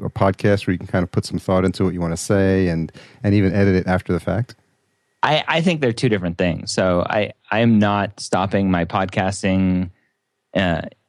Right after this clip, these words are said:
Speaker 2: when I do, I've done one recording live on Facebook Live, uh, with my wife, who, who often sits, sits in, uh, on a podcast with me. So we did a, a Facebook Live together recording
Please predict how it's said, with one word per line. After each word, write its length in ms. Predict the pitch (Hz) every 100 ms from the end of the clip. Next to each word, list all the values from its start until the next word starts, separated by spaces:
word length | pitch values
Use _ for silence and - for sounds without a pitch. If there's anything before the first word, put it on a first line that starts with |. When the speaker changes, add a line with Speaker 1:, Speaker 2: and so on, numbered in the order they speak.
| -
Speaker 2:
when 260 | 107 117
I 100 | 110
do, 440 | 104 98 117 120 123
I've 240 | 117 110
done 480 | 135 147 143 104 92
one 280 | 104 110 123
recording 600 | 120 - 113 107 101 95
live 680 | 90 92 90 98 104 107 -
on 160 | 110 107
Facebook 420 | 110 107 - 90
Live, 600 | 95 92 90 95 95 - - -
uh, 320 | 90 82 80 - -
with 200 | 104 101
my 160 | 104 90
wife, 420 | 87 98 98 92
who, 300 | - 87 80 -
who 120 | 90
often 320 | 82 82 87
sits, 340 | 82 87 87 - - _ -
sits 420 | - - 90 -
in, 380 | 87 85 80 87 - -
uh, 80 | -
on 100 | 90
a 40 | 87
podcast 480 | 95 85 87 78 -
with 160 | 82
me. 140 | 87 80
So 160 | -
we 120 | 92 107
did 180 | 107
a, 180 | 95 90 - - - _
a 60 | 113
Facebook 440 | 117 113 113 98
Live 240 | 104 98 95
together 420 | 95 95 92 92
recording 920 | - 98 - - 131 135 104 87 82